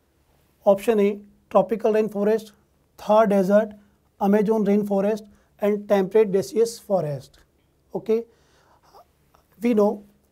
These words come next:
ये क्वेश्चन भी एनसीईआरटी के चैप्टर नंबर फ़िफ़्टीन biodiversity and conservation से लिया गया है और इसका आंसर क्या जाएगा? अमेजोन रेन फॉरेस्ट, क्योंकि एनसीईआरटी की लाइन है ये।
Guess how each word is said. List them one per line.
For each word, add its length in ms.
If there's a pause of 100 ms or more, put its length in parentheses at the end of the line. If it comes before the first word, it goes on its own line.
(160)
ये 120
क्वेश्चन 380
भी 260
एनसीईआरटी 540
के 220 (440)
चैप्टर 280
नंबर 300
फ़िफ़्टीन 500 (280)
biodiversity 840 (200)
and 300
conservation 480
से 100
लिया 200
गया 180
है 180 (760)
और 340
इसका 400 (360)
आंसर 340
क्या 160
जाएगा? 300
अमेजोन 640
रेन 240
फॉरेस्ट, 440
क्योंकि 280
एनसीईआरटी 460
की 100
लाइन 280
है 100
ये। 200